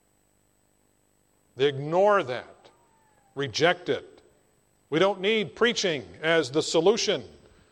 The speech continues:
to the evils that we face in life. We have other solutions apart from Christ.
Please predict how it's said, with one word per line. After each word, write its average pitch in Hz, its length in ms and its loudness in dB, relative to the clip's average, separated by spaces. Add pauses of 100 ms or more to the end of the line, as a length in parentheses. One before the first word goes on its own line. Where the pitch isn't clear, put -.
(1000)
to 156 100 -6
the 151 100 -2
evils 156 680 0
that 135 160 -2
we 131 120 -6
face 160 400 0
in 131 120 -6
life. 117 300 -4
We 156 120 -2
have 170 280 2 (140)
other 214 260 6
solutions - 920 -6 (1200)
apart 120 360 -4
from 98 220 -14
Christ. - 600 -12